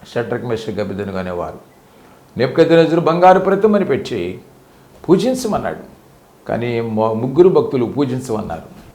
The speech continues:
ఒకటే మాట అన్నారు, "నెబుకద్నెజరు, మండుచున్న ఈ అగ్నిగండము నుండి మమ్ములను రక్షించుటకు మా దేవుడు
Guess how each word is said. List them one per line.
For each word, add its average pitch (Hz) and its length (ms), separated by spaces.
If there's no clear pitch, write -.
ఒకటే 233 220
మాట 214 220
అన్నారు, 185 260
"నెబుకద్నెజరు, 175 960
మండుచున్న 160 680
ఈ 156 140
అగ్నిగండము 135 600
నుండి 127 240
మమ్ములను 117 580
రక్షించుటకు 107 600
మా 104 160
దేవుడు 127 600